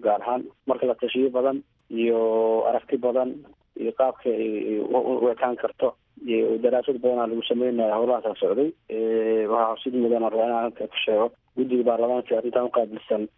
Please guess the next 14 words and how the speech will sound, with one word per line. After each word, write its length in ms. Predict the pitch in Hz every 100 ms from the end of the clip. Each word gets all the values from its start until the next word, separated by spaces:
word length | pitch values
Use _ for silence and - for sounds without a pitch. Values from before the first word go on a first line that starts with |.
| _ _ -
<clears throat> 400 | 214 220 147 117
wuxuu 260 | 113 117 107
aaday, 300 | 113 110 104 95 -
eh, 200 | 98 95 -
aqoon 260 | 110 117
kororsi 480 | - 120 131 120 - 98
iyo 300 | 107 101 104 104 101 104 104 - 98
baaritaan 480 | 113 113 110 131 117
soo 160 | 123 110
sameynaya 460 | 110 117 113 113
iyo, 340 | 107 104 107 101 _ -
iyo 140 | 123
tegay 260 | 117 117 101
Kigali, 480 | 113 110 131 127